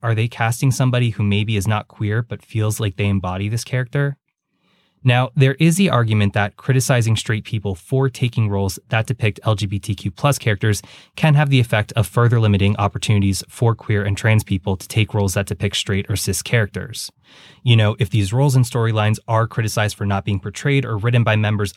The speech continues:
of the L G B T Q plus community, Hollywood may be hesitant to put forward more T V shows and movies with L G B T Q plus representation for fear of criticism. Or additionally, there may be people out there who believe in all or nothing and may think, "Okay, so straight people can't play gay characters,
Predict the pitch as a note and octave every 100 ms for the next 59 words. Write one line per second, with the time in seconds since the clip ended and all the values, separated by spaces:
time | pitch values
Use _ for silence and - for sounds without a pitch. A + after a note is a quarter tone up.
0 | - C3 A#2 A#2 A2+ G#2 G2+ A2+ G2 G2+
1 | G#2+ F#2+ - A#2+ B2 G#2 G#2 - - -
2 | - C#3 C#3 C3 G#2 A2+ B2+ A#2 B2 A2+
3 | G#2+ G#2 - C3 - G#2 G2+ G2+ A2+ G#2+
4 | A2 B2 B2 A2+ G2+ - A#2+ A2 G#2+ F#2+
5 | - A2+ D3+ - G#2+ F#2+ G2 F#2+ G#2 -
6 | G2+ - G2 G2 - G#2 G2 G2+ F2+ G#2
7 | G#2 - - A#2 - A#2+ G#2 - D3 A2+
8 | F#2+ - - - _ _ - - _ B2
9 | A#2+ A#2+ G2 D3 E3+ - B2+ G#2 G2+ G#2
10 | G#2 A2 A2+ G#2+ - G#2+ G#2+ - C3+ -
11 | G#2+ - A#2 A2+ A#2 A2+ A2+ A2+ G#2 G#2
12 | C3+ A2+ G#2 - A#2+ A2 B2+ C3+ G#2+ G#2
13 | - B2+ G2 F2+ - - G2+ - C3+ C3
14 | C#3+ C3+ - B2 A#2+ G#2 A#2 A2+ A#2+ A#2
15 | A#2+